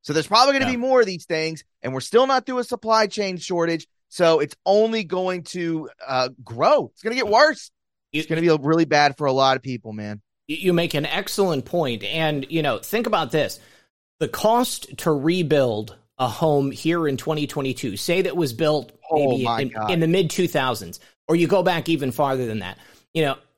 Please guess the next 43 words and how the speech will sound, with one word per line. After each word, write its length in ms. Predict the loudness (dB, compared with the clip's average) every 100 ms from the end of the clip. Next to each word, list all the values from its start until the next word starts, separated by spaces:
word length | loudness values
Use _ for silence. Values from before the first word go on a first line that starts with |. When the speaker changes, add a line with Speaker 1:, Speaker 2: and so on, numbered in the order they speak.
| _
Speaker 2:
it's 200 | -8 -8
probably 580 | -2 0 2 2 0 -2
double, 680 | -2 0 2 2 2 0 -4
triple, 680 | -8 0 0 2 2 2 -2
maybe 400 | -4 -2 -2 -2
even 320 | -2 0 -2 -2
worse. 540 | 0 -2 -4 -10 -12 _ _ _ _
And 260 | -4 -2 -4
you're 320 | -2 0 2
only 420 | 2 2 2 2
insured 640 | 0 -2 -4 0 2 0 0
up 220 | -2 -2
to 220 | -2 0
a 40 | 0
certain 420 | 0 -4 -4 -8
point, 460 | -4 -4 -4 -10 -20 _ _ _
you 80 | -2
know? 180 | 0 0
So, 220 | 2 2
I 80 | 4
mean, 220 | 2 2 0
they, 240 | 0 0 0
they 180 | -2 2
go 140 | 4
with 220 | 2 2
the 80 | 0
value 460 | 2 0 2 2 2
of 120 | 2
the 100 | 0
home 300 | 2 2 0
at 160 | -4
the 80 | -6
time 300 | -6 -4 -4
that 140 | -4 -4
they're 100 | -2
writing 280 | 0 -2 -4
your 120 | -6
quote, 360 | -2 -2 -2 -8
okay? 300 | -6 -4 -4
So, 200 | -2 0
like, 240 | 0 -2 -8 -12
you 100 | -4
know, 140 | -4